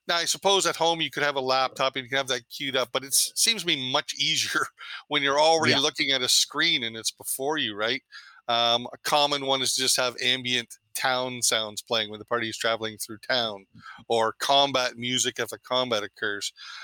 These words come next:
Speaker 1: Uh, I had a situation a little while ago where the party encountered some gibbering mouthers, right?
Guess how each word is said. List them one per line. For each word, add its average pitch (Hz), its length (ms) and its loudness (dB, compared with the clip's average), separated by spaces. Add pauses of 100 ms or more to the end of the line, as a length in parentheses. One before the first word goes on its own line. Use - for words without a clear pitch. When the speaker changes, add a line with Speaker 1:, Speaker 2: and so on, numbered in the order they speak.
(200)
Speaker 1:
Uh, 120 320 2
I 127 120 0
had 147 240 0
a 135 320 2
situation 143 640 0
a 123 120 -6
little 127 260 -2
while 135 260 6
ago 117 440 0 (540)
where 127 220 0
the 117 100 -4
party 139 360 2
encountered 127 760 -4
some 113 320 -2
gibbering 123 480 0
mouthers, 113 680 0
right? 120 260 -2